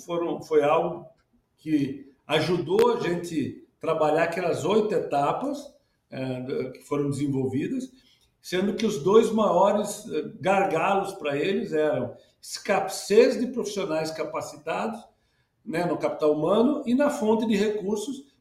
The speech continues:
falta de recursos pra, pra, pra investimento.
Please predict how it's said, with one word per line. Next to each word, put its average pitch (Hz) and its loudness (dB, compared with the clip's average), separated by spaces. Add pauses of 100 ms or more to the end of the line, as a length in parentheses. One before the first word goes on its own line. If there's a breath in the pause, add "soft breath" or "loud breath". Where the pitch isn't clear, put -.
falta 254 4
de 247 2
recursos 240 0
pra, 247 -6
pra, 202 0
pra 196 -4
investimento. 196 -2